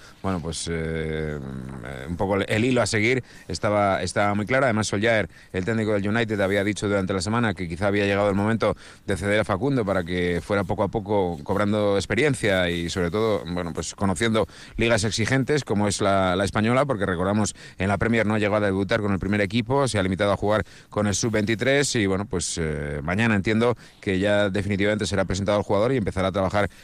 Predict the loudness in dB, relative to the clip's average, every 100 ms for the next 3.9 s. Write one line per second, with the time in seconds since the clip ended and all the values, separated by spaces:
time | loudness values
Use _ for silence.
0 | -12 -4 -2 -2 -2 0 2 2 2 0
1 | 0 -2 0 0 -2 -2 0 2 2 2
2 | 2 2 2 0 0 0 0 0 -2 0
3 | 2 2 2 0 0 0 2 2